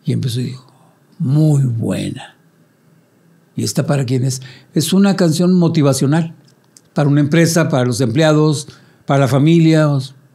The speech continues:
Motivacional. Pero lo que usted diga. Puedo hacer con ella lo que quiera. L-, que usted diga". Al día siguiente ya la estaban tocando.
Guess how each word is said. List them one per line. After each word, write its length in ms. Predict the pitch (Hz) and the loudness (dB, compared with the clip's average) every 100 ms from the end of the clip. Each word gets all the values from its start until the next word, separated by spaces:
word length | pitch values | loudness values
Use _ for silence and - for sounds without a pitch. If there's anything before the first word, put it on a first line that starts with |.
| _ _ - | _ _ -4
Motivacional. 640 | 165 165 151 151 190 214 _ _ _ _ _ _ _ _ _ _ _ | -2 0 0 0 0 -2 _ _ _ _ _ _ _ _ _ _ _
Pero 120 | - 123 | -2 0
lo 100 | 113 | 0
que 80 | 104 | -2
usted 180 | 147 | -2
diga. 300 | 143 165 175 - _ _ _ _ _ _ _ _ _ _ _ - | 0 0 -2 -6 _ _ _ _ _ _ _ _ _ _ _ -2
Puedo 160 | 143 | 2
hacer 180 | 143 147 | 2 2
con 140 | 160 | 2
ella 120 | 156 151 | 2 2
lo 100 | 135 | 0
que 100 | 127 | 0
quiera. 280 | 160 160 - _ - | -2 -2 -6 _ -6
L-, 360 | 143 131 127 131 - | -2 0 0 -4 -10
que 100 | - | -4
usted 220 | 123 - 175 | -2 2 2
diga". 320 | 131 120 113 - _ - - 196 _ - _ _ _ - - | 2 -2 -10 -18 _ -20 -20 -20 _ -20 _ _ _ -16 -4
Al 120 | 185 | -2
día 160 | 151 170 | 2 0
siguiente 680 | 170 170 165 170 180 196 - | 2 2 2 0 -2 -4 -6
ya 180 | 139 143 | -2 0
la 80 | 143 | 0
estaban 300 | 151 147 135 | 0 0 0
tocando. 460 | 127 139 143 143 | -2 0 -2 -4